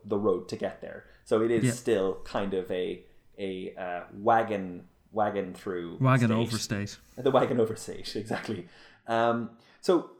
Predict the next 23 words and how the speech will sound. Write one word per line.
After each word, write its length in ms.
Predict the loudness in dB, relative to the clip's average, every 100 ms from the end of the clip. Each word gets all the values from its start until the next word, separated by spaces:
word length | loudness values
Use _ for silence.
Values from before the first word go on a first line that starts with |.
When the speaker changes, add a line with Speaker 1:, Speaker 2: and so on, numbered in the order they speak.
| _
Speaker 1:
there 200 | 2 4
are 180 | 4 2
two 300 | 0 -4 -2
big 280 | 0 2 2
motivators 840 | 4 2 4 0 0 -2 -6 -8
that 160 | -4 -4
kind 160 | -2 -2
of 140 | -4
spurred 640 | -6 -2 2 4 4 2 -2
the 80 | -4
use 480 | -2 -2 -2 -6 -6 2
of 400 | 2 2 -2 -8
the, 320 | -8 -6 -8
uh, 200 | -10 -10 -2
Oregon 280 | 0 0
Trail. 360 | 0 2 2 -2 -12 _ _ _ _ -20 -8 0
Um, 400 | 2 4 2 -2 -12 _ _ _ _ -12
one 460 | 6 8 8 2 -4
was 200 | -4 -2
the 120 | -2
California 760 | 0 4 4 4 0 2 2 0 -4 _
Gold 340 | 4 4 4
Rush 420 | 4 4 2 -6